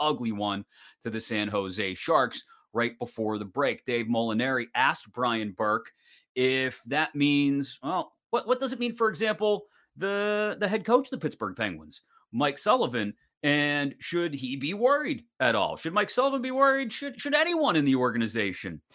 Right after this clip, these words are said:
be worried? And Brian Burke, very defensive, uh, of Mike Sullivan in particular, saying that he was, quote, "offended by the question." Hmm.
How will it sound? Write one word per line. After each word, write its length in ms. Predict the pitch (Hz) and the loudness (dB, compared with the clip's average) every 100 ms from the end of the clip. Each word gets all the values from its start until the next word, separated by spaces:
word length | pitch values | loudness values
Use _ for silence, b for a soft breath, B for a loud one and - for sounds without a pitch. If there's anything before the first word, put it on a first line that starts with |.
| B B B 107 | B B B -2
be 220 | 120 113 | 2 2
worried? 500 | 113 117 117 113 113 b b - | 2 2 4 0 -2 b b 0
And 460 | 127 131 127 120 113 | 2 4 2 0 -4
Brian 420 | 113 120 190 208 143 | -4 0 2 0 4
Burke, 340 | 170 175 - - _ - | 6 6 0 -20 _ -20
very 460 | 107 127 190 247 | -6 2 2 2
defensive, 960 | 190 185 - 131 156 - 107 80 73 - _ - | 0 -4 0 0 0 -2 -8 -8 -12 -20 _ -4
uh, 360 | 107 101 98 95 113 | 0 2 0 0 2
of 680 | 113 110 104 98 92 - - _ _ _ | 4 4 0 -4 -12 -18 -20 _ _ _
Mike 300 | 98 104 - | -4 -2 -2
Sullivan 480 | - 185 135 87 71 _ _ - | 0 2 2 -2 -14 _ _ -6
in 100 | 113 | -6
particular, 760 | - - 131 120 117 113 113 113 b b b | -4 -4 -4 -2 0 0 0 -4 b b b
saying 320 | - 139 131 | -2 0 0
that 140 | 120 120 | -2 -2
he 160 | 123 | -4
was, 180 | 120 117 | -2 -6
quote, 380 | - 139 123 - - | -4 2 2 2 -6
"offended 680 | 117 - 135 147 143 139 117 | -6 -2 -2 -2 -2 -2 0
by 260 | 117 127 | 2 2
the 100 | 120 | 0
question." 640 | 117 123 123 - 104 80 - _ _ | 0 2 2 0 -8 -8 -12 _ _
Hmm. 300 | 196 226 104 | -4 -2 -2